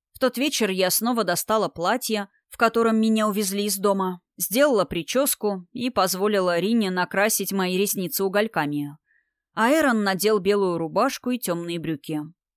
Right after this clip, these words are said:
Он был невероятно хорош собой, галантен, обходителен, обаятелен и по-прежнему не задевал ни единой струны в моей душе. Даже когда дело дошло до нашего второго поцелуя,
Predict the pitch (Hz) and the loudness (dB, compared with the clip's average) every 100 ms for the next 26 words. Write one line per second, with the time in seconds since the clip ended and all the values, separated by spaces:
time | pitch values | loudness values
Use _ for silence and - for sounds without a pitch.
0 | - 254 240 269 247 254 254 240 277 254 | -2 0 2 2 4 4 2 2 0 0
1 | 240 240 214 - 240 214 170 147 - _ | 0 0 0 -2 -2 -2 -2 -6 -10 _
2 | _ - 220 233 165 214 190 180 170 - | _ -6 0 2 2 -2 -4 -8 -8 -6
3 | - - 160 180 220 196 175 175 254 233 | -4 -2 -2 -2 -4 -4 -4 -4 0 0
4 | 175 202 240 202 185 175 - _ _ _ | 2 0 0 0 -2 -4 -8 _ _ _
5 | _ _ _ 269 285 220 214 247 277 226 | _ _ _ -4 0 0 0 0 0 2
6 | 226 208 196 208 220 226 196 190 240 214 | 2 0 0 0 0 2 2 2 2 2
7 | 190 165 170 196 233 185 - - 165 190 | -2 -4 -4 -2 0 -2 -4 -6 -6 -4
8 | 240 220 226 160 151 175 - 147 139 151 | -4 -2 -2 -2 -6 -8 -6 -8 -8 -14
9 | _ _ _ _ _ _ - 185 196 196 | _ _ _ _ _ _ -8 -4 -2 -2
10 | - 196 190 185 202 226 190 190 - 220 | -2 0 2 2 2 2 2 0 0 -2
11 | 202 180 208 - 202 202 202 185 214 202 | 0 0 0 -2 -2 -2 -2 0 0 -4
12 | 196 - 190 226 269 165 | -4 -4 -2 0 2 0